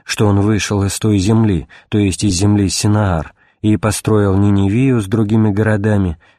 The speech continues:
которые при этом упоминаются, случилось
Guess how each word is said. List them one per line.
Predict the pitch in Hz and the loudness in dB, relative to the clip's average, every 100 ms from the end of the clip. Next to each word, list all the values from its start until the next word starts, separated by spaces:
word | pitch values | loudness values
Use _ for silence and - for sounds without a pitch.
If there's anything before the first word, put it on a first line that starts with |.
| _ | _
которые | - 107 107 104 98 | -6 -2 0 2 0
при | - 107 | 0 -2
этом | 98 104 | 0 -2
упоминаются, | 95 101 98 101 95 95 - 85 - _ _ _ _ _ _ | -2 -2 -2 -2 -2 -4 -6 -10 -12 _ _ _ _ _ _
случилось | - 113 113 151 143 127 | -4 -2 -2 0 0 -2